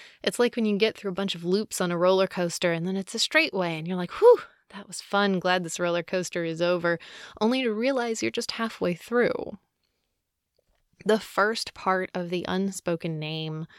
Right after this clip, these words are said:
from Seth and I taking Kosorwe from the shrine to Kosorwe helping Seth and I return to power,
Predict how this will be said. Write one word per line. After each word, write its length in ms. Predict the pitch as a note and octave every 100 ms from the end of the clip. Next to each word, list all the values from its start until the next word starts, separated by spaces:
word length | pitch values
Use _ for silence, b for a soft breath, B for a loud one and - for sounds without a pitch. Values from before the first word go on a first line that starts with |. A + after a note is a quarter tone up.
| B B B B
from 520 | - F3+ F3 E3+ E3+ G3+
Seth 320 | - F#3+ -
and 140 | F#3
I 380 | F3+ F3 E3+ F3+ -
taking 360 | - G#3 G3 F#3
Kosorwe 640 | G3+ F3+ G3+ F#3+ F#3 F3+
from 200 | - F3+
the 80 | F3
shrine 760 | - - F3 E3+ E3+ E3+ F3 -
to 240 | - F#3 E3+
Kosorwe 720 | F#3+ F3+ - F3 E3+ E3+ E3+
helping 500 | - G3 F#3+ F#3 F3+
Seth 260 | - E3
and 100 | F3 E3+
I 100 | E3
return 420 | D#3+ - F3 E3
to 80 | -
power, 560 | - E3 D#3 D#3 D#3